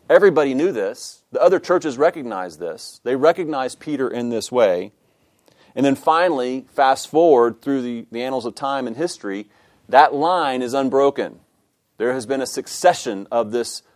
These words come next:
authority that passes from Peter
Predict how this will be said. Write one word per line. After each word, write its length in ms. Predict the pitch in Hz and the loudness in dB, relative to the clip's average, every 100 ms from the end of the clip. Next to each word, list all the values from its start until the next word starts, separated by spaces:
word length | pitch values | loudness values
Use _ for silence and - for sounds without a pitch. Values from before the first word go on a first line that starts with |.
| _ - | _ -10
authority 760 | 117 - 147 147 127 101 101 - _ _ | -10 0 4 6 4 0 -10 -16 _ _
that 200 | 117 - | -8 -4
passes 400 | - 131 - 120 | -2 -2 -4 -8
from 160 | - 113 | -8 -8
Peter 480 | - 156 147 143 | -4 -2 0 -2